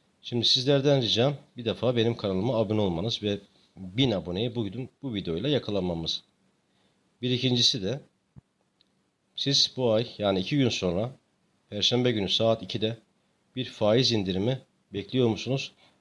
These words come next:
Arttırma mı bekliyorsunuz? Bunun video altına yorumlayabilmeniz. Evet arkadaşlar, tehlikeli ve zor bir iki güne giriyoruz. Bakalım tamamen öngörülemez bir halde genel aslında eğilim faiz indirime gidilebilmesi yönünde ama dolar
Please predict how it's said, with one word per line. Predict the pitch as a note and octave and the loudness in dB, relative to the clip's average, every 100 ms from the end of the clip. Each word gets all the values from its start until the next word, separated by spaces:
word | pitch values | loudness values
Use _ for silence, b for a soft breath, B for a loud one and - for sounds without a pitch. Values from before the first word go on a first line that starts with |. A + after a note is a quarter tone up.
| _ | _
Arttırma | A2 G#2+ A2+ A#2 C3 | -10 -8 -4 0 2
mı | A2+ | 2
bekliyorsunuz? | F#2+ G2+ F#2 - C#3 C#3 - _ _ _ _ _ C#3 | -2 -4 -4 -2 -4 -4 -12 _ _ _ _ _ -4
Bunun | G2+ A#2+ C3 _ _ _ - | -2 -2 -4 _ _ _ -8
video | B2 A#2 | 0 2
altına | F#2 - A2+ C3+ A#2+ | 2 0 -4 -4 -6
yorumlayabilmeniz. | B2 A2 F#2+ F2+ E2 D#2 D2 B1 - - - _ _ - _ _ - | -4 -2 -2 -2 -4 -6 -6 -4 -4 -6 -16 _ _ -20 _ _ -6
Evet | C3+ A#2+ | 2 4
arkadaşlar, | G2 F#2 F2 - E2+ - - | 4 0 0 0 0 -12 -8
tehlikeli | B2 G#2 F#2 G2+ A2+ | -2 -2 0 0 2
ve | A2 | 2
zor | G2+ A2+ A2+ F2+ | 0 0 0 2
bir | A2+ | -2
iki | - - G#2+ | -4 -6 -4
güne | G2 F#2+ | 0 0
giriyoruz. | F2 E2+ G2+ - - b b b b _ _ _ _ A2 | 0 -2 -4 -8 -12 b b b b _ _ _ _ -12
Bakalım | - A2 A2 - - | -2 0 0 -4 -4
tamamen | A#2+ C#3+ C3+ A2+ | 2 4 4 4
öngörülemez | A#2+ A2+ A2+ A#2+ A#2 G2 G2+ | 2 2 2 4 2 0 -2
bir | |
halde | F#2+ F#2 F2 | -2 -2 -4
genel | F#2+ A2 C3 C#3 | -2 2 4 2
aslında | G#2 - A2 A2 F2 | 2 2 0 0 0
eğilim | A#2 A2 C#3+ D#3 - - | 2 0 0 -6 -12 -4
faiz | C3+ A#2+ | 0 2
indirime | A2 F#2+ G2+ C#3+ | 0 0 0 -2
gidilebilmesi | A#2+ B2 B2 A#2+ A#2+ - A2+ | -2 -2 0 2 2 2 -2
yönünde | D#2+ | -2
ama | F2 G2+ G2+ | -2 -2 0
dolar | G#2 A2 | 0 0